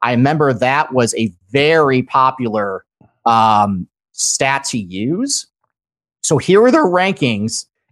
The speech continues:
in putting from five to ten feet last year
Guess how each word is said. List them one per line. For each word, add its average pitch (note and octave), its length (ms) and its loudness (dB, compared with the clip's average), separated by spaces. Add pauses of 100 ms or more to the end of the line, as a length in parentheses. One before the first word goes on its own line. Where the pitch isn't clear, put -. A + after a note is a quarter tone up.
in C3 200 -2
putting E3 300 0
from C#3 160 -2
five D3+ 380 0
to D#3 80 -10
ten C#3 260 -4
feet C#3+ 260 -2
last A2+ 380 -2
year F#2 340 -6